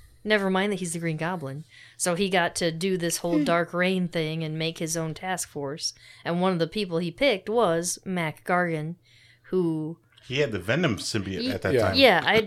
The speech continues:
Speaker 1: I don't know for sure if Norman Osborn got him the Venom
Speaker 2: I
Speaker 1: symbiote
Speaker 2: think
Speaker 1: or if he had it
Speaker 3: He
Speaker 1: already.
Speaker 3: gave him something because he was, like,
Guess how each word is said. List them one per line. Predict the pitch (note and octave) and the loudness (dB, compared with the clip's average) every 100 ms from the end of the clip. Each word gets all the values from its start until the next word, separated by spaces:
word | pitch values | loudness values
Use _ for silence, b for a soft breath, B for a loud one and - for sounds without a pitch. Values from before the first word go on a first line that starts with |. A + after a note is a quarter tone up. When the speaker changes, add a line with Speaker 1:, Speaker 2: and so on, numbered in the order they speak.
| - | 0
Speaker 1:
I | A3+ | 0
don't | A3+ F#4 E4 | 2 0 0
know | D4 C#4+ C#4+ C#4+ C#4 | 2 2 2 -2 -6
for | - A3 | -4 -2
sure | A3 - A#3+ B3 C#4 C#4+ C4+ - _ _ _ _ - - | 0 2 2 2 0 -4 -10 -18 _ _ _ _ -18 -4
if | F3+ F3 - - - _ | -2 -2 -8 -16 -20 _
Norman | G3+ G3 F#3+ G3 | 2 2 4 2
Osborn | F3+ F#3+ F3 F3+ F3 E3 | 4 2 2 2 2 0
got | F3+ E3 E3 | 2 2 0
him | - G#3+ A3+ B3+ | -2 0 0 0
the | B3 | -2
Venom | B3 B3+ C#4 | 0 0 0
Speaker 2:
I | |
Speaker 1:
symbiote | - D4 D4+ D4+ D4 | -2 -4 -2 2 4
Speaker 2:
think | F3 | 4
Speaker 1:
or | F3 | 4
if | E3+ | 2
he | E3+ | 0
had | E3+ F3 | 0 0
it | E3+ | 0
Speaker 3:
He | D3+ | 0
Speaker 1:
already. | D3 F#3 G#3+ | 0 2 4
Speaker 3:
gave | C3+ | 4
him | B2 A#2+ | 2 -2
something | B2 A2+ - G#2 G#2 b b b b - | -2 -4 -4 -4 -4 b b b b -6
because | A2+ A#2 | -2 0
he | C3+ | 2
was, | A#2+ | 4
like, | A#2 G#2+ | 4 2